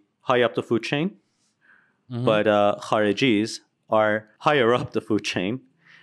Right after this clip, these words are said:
Speaker 1: And
Speaker 2: Yeah.
Speaker 1: when we say Kharijis, we don't include Arabs, like Middle Asian countries,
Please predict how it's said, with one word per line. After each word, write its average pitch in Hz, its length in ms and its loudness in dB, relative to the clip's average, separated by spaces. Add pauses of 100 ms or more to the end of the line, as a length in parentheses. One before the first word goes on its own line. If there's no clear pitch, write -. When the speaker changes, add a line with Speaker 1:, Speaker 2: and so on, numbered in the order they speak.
(100)
Speaker 1:
And 110 260 0
Speaker 2:
Yeah. 101 80 -2
Speaker 1:
when 104 160 0
we 110 100 2
say 117 180 0
Kharijis, 113 680 0
we 110 120 0
don't 110 280 -2
include 104 580 -2
Arabs, 143 540 0 (920)
like 110 380 -2
Middle 123 320 2
Asian 110 520 0 (140)
countries, 101 800 -6